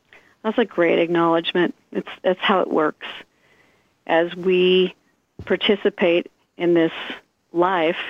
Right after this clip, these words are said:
and we have this, we recognize that we're all connected,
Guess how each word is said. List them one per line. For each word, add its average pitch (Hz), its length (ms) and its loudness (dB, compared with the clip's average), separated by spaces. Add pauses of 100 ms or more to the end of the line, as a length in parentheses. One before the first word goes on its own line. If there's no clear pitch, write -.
(120)
and 170 160 0
we 165 120 0
have 165 220 2
this, 165 180 2 (480)
we 185 80 0
recognize 170 580 -2
that - 100 -2
we're 160 160 0
all 165 140 0
connected, 170 760 -2